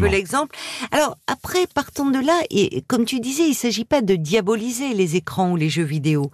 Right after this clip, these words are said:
Speaker 2: Et même, c'est important que les parents s'intéressent au jeu, finalement, que choisit l'enfant, euh, lui demandent pourquoi,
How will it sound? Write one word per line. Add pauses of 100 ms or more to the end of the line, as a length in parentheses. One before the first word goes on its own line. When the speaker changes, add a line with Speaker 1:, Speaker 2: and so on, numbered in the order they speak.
(360)
Speaker 2:
Et
même,
c'est
important
que
les
parents (480)
s'intéressent
au
jeu, (400)
finalement,
que
choisit
l'enfant, (600)
euh, (380)
lui
demandent
pourquoi,